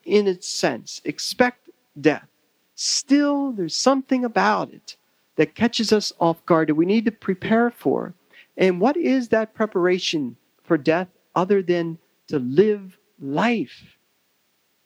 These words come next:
eternal life? That's the preparation for dying, dying to ourselves to live for the Lord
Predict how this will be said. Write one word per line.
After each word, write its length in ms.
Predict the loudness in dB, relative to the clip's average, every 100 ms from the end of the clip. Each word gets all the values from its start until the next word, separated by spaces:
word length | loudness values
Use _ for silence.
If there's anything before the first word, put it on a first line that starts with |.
| -2
eternal 580 | -2 -2 2 4 4
life? 260 | 0 -4 -14 _ _ _ _ _ _
That's 580 | 0 0 0 -6 -8 -10 -10
the 60 |
preparation 600 | 0 0 2 0 0 -10 -10
for 100 | -16
dying, 480 | -2 0 0 -2 -6 -12 -20 0
dying 360 | 2 2 0 -2
to 100 | 0
ourselves 460 | 0 2 2 0 -4
to 120 | -4
live 380 | 2 2 2 -4
for 200 | -2 0
the 100 | 2
Lord 420 | 2 2 -2 -6